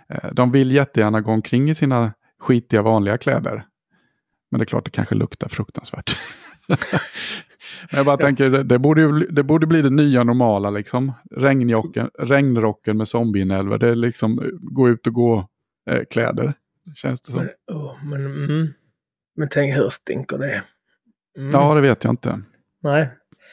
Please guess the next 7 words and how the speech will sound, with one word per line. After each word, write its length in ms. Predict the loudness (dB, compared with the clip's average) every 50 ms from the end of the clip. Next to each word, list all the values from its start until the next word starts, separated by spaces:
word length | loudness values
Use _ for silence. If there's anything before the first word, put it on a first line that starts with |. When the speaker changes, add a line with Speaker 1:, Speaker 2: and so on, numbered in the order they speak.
| -20 -20 _ _ _ _
Speaker 1:
Ruttnade 500 | 2 2 2 0 _ 0 2 4 4 4
Speaker 2:
Jag 80 | 2
bara 220 | 2 0 0 0 2
Speaker 1:
in-, 80 | 2 2
inälvor. 420 | 2 0 -2 -2 -6 -10 -12 -12 _ _ -16 _ -2 0 0 0 -2 -4
<clears throat> 540 | _ _ _ -20 -20 -20 -20 -20 -20 _ _
Speaker 2:
Ja. 320 | -8 -6 -4 -4 -4 -6